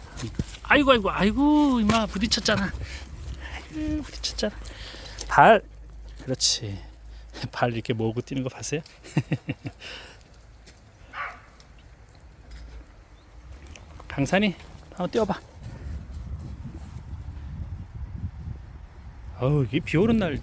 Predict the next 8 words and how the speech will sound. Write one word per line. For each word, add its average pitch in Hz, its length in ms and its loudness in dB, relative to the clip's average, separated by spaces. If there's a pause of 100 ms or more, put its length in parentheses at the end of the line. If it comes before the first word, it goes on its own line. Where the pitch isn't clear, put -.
(160)
똥 226 180 -2
밟고선에 180 600 -2 (840)
뛰어갖고 240 500 0
이 139 220 -4 (800)
밭에다 185 400 -2
도장 190 320 -2
찍으면 170 400 -2
아주 110 320 -4